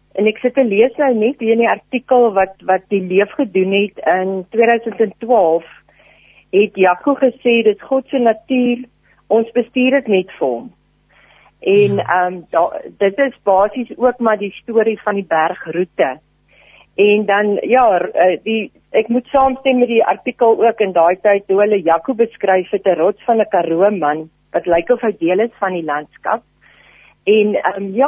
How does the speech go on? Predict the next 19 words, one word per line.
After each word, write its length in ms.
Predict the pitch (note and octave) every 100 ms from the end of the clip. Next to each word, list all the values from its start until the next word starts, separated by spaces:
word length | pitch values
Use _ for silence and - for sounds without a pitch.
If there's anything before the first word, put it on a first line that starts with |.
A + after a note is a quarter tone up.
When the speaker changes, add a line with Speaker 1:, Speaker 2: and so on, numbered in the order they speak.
| B3+
Speaker 1:
dit 160 | G#3
was 180 | A#3+ A#3+
maar 220 | A#3+ A#3 G3+
my 340 | F#3 G3+ C#4+
en 220 | - D4 G#3+
Jaco 340 | E3+ E3+ B3+ A3+
se 80 | A3
hart 300 | D3+ E3 A#3 _ _ _ _ -
eengesind 840 | C4 B3+ B3+ A#3 - A#3+ A3+ - -
om 340 | G3+ G3 F#3 - _ _ _ _ _
te 100 | G#3+
vra, 520 | - - C#4 G#3+ E3
"Wat 240 | D#3+ F3 B3
is 100 | A#3+
in 160 | A#3 A3+
ons 120 | G#3+
hande?" 520 | D#3+ E3 F#3 A#3 G4 - _ _ _ _ _ _ -
En, 380 | G3 F#3+ G3
eh, 240 | F3 F3